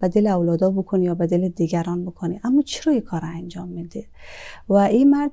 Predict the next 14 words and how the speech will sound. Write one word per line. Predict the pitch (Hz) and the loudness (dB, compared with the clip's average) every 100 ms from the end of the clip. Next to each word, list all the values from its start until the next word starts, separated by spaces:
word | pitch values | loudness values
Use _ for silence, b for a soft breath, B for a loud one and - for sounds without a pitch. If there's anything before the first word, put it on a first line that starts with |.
| - | -4
گفت | 269 - | -6 -2
که | 277 | -2
«تو | 277 - 277 | -2 -2 2
نمی‌فهمی، | 277 262 247 - 180 175 175 - | 4 4 2 0 -2 0 -2 -4
وقتی | 190 - 208 | -6 -4 -6
که | - | 0
من | 214 | 0
اولادا | 233 208 180 175 | 2 2 2 2
رو | 220 226 | 0 2
دور | 226 | 2
هم | 220 233 | 0 -2
جمع | 220 233 240 | -2 0 -2
می‌کنم، | - 233 247 254 B B B B B 294 | -2 -4 -2 -4 B B B B B 0
حتی | 311 - 226 | 0 -4 -2